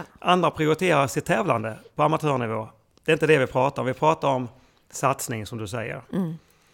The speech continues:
Speaker 1: Och jag brukar säga det att, eh, det är väldigt, väldigt lätt att sitta och, och tycka synd om sig själv. Och säga,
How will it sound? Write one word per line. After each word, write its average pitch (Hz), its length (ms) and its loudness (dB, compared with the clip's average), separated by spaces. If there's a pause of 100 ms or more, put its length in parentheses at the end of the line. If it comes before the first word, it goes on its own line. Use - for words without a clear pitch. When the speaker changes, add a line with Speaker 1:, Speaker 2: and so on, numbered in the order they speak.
(340)
Speaker 1:
Och - 100 -10
jag 160 60 4
brukar 196 220 2
säga 165 240 4
det 160 140 6
att, 135 260 2
eh, 135 220 2 (1500)
det 151 120 0
är 165 40 6
väldigt, 190 500 2
väldigt 175 400 2
lätt - 640 0 (120)
att 139 180 0
sitta 151 500 0
och, - 200 -2 (160)
och 139 100 -16
tycka 147 240 -2
synd 147 300 0
om 120 80 -4
sig 151 160 -2
själv. 120 360 -2 (640)
Och 135 160 -4
säga, 131 560 2